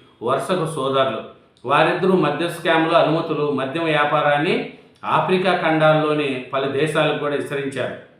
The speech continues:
వారి కంపెనీ రెడ్డీస్ గ్లోబల్ ఇండస్ట్రీస్ ప్రమాణాలు పాటించకుండా కల్తీ మద్యం తయారు చేస్తుంది. ఆ దేశాల ప్రజల ప్రాణాలతో చెలగాటమాడుతుంది. అక్కడ మీడియాలో పెద్ద ఎత్తున కథనాలు వచ్చాయి.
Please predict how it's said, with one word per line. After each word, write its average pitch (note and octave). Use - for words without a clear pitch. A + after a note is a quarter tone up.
వారి D#3
కంపెనీ F3
రెడ్డీస్ D3+
గ్లోబల్ D#3+
ఇండస్ట్రీస్ D#3
ప్రమాణాలు D#3
పాటించకుండా C#3+
కల్తీ E3
మద్యం F3+
తయారు D3
చేస్తుంది. B2+
ఆ C#3
దేశాల F3
ప్రజల D3+
ప్రాణాలతో D3+
చెలగాటమాడుతుంది. C#3
అక్కడ C#3+
మీడియాలో E3+
పెద్ద C#3+
ఎత్తున D#3
కథనాలు D3+
వచ్చాయి. C3